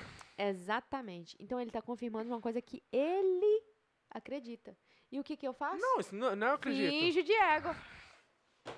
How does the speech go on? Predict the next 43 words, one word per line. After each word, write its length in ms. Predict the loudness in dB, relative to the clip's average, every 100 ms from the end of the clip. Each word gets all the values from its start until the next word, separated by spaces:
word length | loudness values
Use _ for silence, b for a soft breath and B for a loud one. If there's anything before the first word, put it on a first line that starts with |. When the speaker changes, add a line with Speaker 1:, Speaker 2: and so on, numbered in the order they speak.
| -16 -16
Speaker 2:
Não, 320 | -4 -2 -2
finge 240 | -2 -4
de 80 | 2
égua 220 | 2 2
não, 100 | 0 0
porque 140 | -2
o 40 |
cavalo 280 | 2 4 4
pode, 260 | 4 0 0
né, 220 | -8 -8 -8 -8
comer. 380 | -4 0 -2 -4 b
Mas 400 | -2 -2 -2 -10 -16 -8
Speaker 1:
Thalita. 420 | -6 -4 -4 0
Speaker 2:
eu 120 | 0
finjo 360 | 0 -6 -6 -4
de 80 | -6
cavalo, 580 | -4 -2 -2 -2 -2 -4
porque 680 | -8 -6 -6 -4 -4 -6 -12 _ _ _
a 180 | -8 -6
égua 200 | -6 -8
tá 120 | -8 -12
aqui. 200 | -14 -16 -16 _ _ _ _ _ _ _ -6
Tá 160 | -4
aqui, 260 | -6 -10 -16 _ _
vê. 260 | -6 -2 -2 _ -4
Speaker 1:
Ok. 280 | -2 0 0
Speaker 2:
Como 160 | -2
que 120 | -4 -6
é 40 |
aquele? 380 | -6 -10 -10 -12 B B B B _
Tá 140 | 0 2
aqui, 200 | 0 -10
quer 200 | -6 -4
quem 180 | -4 -4
vê. 240 | -4 -6 _ _ -6
Não, 340 | -4 -4 -8
não 180 | -12 -10
é 60 |
assim 280 | -10 -8 -10
que 200 | -10 -10
fala. 280 | -8 -8 -8
Speaker 1:
<laughs> 60 | -6
Quê? 500 | -4 -2 -4 -6